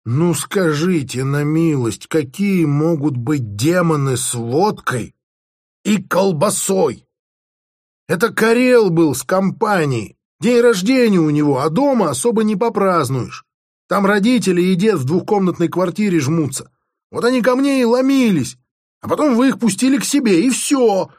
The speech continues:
Я только не слышал, как они ушли, вот и удивился. Они вас уговорили меня разыграть?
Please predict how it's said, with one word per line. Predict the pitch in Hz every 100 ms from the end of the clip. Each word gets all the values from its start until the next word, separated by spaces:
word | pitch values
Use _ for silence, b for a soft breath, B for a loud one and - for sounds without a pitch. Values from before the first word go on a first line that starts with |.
| b b _ _ _
Я | 123
только | 180 180
не | 196
слышал, | 190 240 214
как | 202 196
они | 214
ушли, | 240 220 233 277 147
вот | 113 113 143 143
и | 156
удивился. | 147 143 196 254 254 - - _ _ _ _ _ _
Они | - 175 220 175 120 b b b b
вас | 95 202 262
уговорили | 320 302 254 214 147
меня | 143 208
разыграть? | 196 175 185 262 254